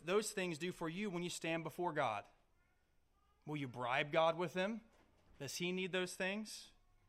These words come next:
You can hold everything you could ever desire in your hands, but if you do not hold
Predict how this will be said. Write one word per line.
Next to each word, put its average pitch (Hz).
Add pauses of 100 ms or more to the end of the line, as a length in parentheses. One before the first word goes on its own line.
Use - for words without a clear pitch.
(1000)
You 180
can 180
hold 175
everything 175
you 165
could 147
ever 160
desire 160
in 160
your 151
hands, 151
but 143
if 135
you 147
do 156
not 185
hold 147